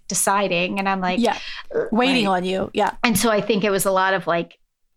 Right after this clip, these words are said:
Speaker 1: "Oh my God, is this the right decision?" We're, like, on a back.
Speaker 2: Is that
Speaker 1: Yeah.
Speaker 2: is that something that, like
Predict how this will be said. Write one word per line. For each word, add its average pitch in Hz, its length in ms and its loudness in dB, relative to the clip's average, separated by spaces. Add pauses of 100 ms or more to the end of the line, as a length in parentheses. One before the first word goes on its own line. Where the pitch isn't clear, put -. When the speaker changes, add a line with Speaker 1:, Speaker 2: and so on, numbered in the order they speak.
(260)
Speaker 1:
"Oh 269 100 2
my 262 120 2
God, 247 200 2
is 254 140 -2
this 262 100 -4
the 165 120 -2
right - 140 0
decision?" - 560 -8 (140)
We're, 349 160 2
like, 285 220 2
on 247 100 2
a 233 60 2
back. 247 280 2
Speaker 2:
Is 277 140 0
that 285 180 4
Speaker 1:
Yeah. 202 280 2 (800)
Speaker 2:
is 277 140 0
that 359 200 0
something 262 580 2
that, 240 200 -2
like 202 320 0